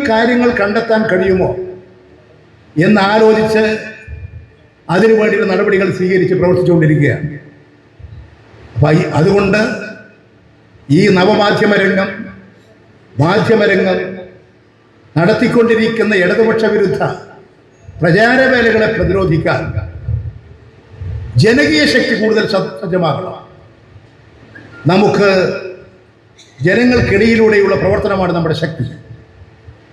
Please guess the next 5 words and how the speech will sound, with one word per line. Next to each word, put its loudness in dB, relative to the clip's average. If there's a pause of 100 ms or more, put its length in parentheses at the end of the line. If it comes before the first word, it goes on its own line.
(540)
ജനങ്ങൾക്കിടയിലൂടെ 2
സഞ്ചരിക്കലാണ് 2
നമ്മുടെ 0
ശക്തി. -4 (1600)
അതുകൊണ്ട് 2